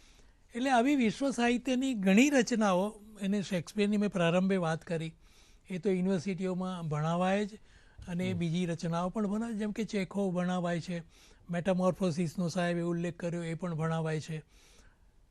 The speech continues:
Speaker 1: ટેક્સ્ટબુક તરીકે તો યુનિવર્સિટીઓ બધી વિશ્વ સાહિત્યમાં ઉત્તમ નીવડેલી કૃતિઓને રાખે જ છે.
Speaker 2: જી. એક, એક ભાનુભાઈ જોડાયા છે અમરેલીથી, રમેશ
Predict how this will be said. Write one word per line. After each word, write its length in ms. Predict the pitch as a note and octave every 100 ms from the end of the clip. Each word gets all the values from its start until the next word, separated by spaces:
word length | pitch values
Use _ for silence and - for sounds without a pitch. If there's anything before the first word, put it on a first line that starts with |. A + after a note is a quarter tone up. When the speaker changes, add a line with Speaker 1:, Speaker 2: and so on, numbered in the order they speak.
| _ -
Speaker 1:
ટેક્સ્ટબુક 420 | A#3 - C4+ -
તરીકે 360 | B3+ C4 B3+ B3
તો 280 | B3+ B3 - - -
યુનિવર્સિટીઓ 800 | G#3 A#3 A#3 A#3 A3+ A#3 A3+ E3+ F#3+
બધી 340 | G3+ G#3 A3+
વિશ્વ 340 | G3 F3 G#3+
સાહિત્યમાં 580 | G3 G#3 G3+ - G3+ A3
ઉત્તમ 320 | G3 D#3+ A3+
નીવડેલી 420 | A3 G#3 G#3 G#3 G#3
કૃતિઓને 500 | F#3+ F#3 F#3+ F#3+ F3+
રાખે 340 | D3+ - D3
જ 40 |
છે. 200 | - -
Speaker 2:
જી. 340 | D3+ - A#2+ G2+ - - _ -
એક, 220 | F#3+ F#3
એક 220 | F3 - B2
ભાનુભાઈ 380 | D3+ A3 G#3+
જોડાયા 400 | F#3 D#3+ C#3+ C3+
છે 120 | C3+ E3+
અમરેલીથી, 600 | B2 C3+ A#2+ A#2 E3 D#3+
રમેશ 260 | C#3 F3